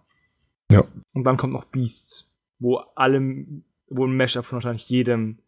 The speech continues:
Speaker 2: ja.
Speaker 1: Ich glaub, das sind tatsächlich, äh, Monster, die dann da rumlaufen.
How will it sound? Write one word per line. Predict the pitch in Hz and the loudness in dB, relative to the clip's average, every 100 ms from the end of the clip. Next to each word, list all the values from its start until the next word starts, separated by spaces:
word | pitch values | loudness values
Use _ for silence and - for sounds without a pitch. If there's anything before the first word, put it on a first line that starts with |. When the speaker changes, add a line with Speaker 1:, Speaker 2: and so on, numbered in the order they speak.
| - | -4
Speaker 2:
ja. | 104 101 | 0 0
Speaker 1:
Ich | 95 _ - | -2 _ 2
glaub, | 120 120 - | 4 4 4
das | 117 | 4
sind | 131 113 | 4 4
tatsächlich, | - 113 - 113 - 113 104 - - - | 2 -2 4 2 4 6 6 4 -2 2
äh, | 110 101 98 98 98 | 4 6 6 4 6
Monster, | 101 120 - 101 | 6 4 4 2
die | 98 | 4
dann | 98 | 4
da | 92 | 4
rumlaufen. | 95 104 110 113 127 | 4 2 2 2 0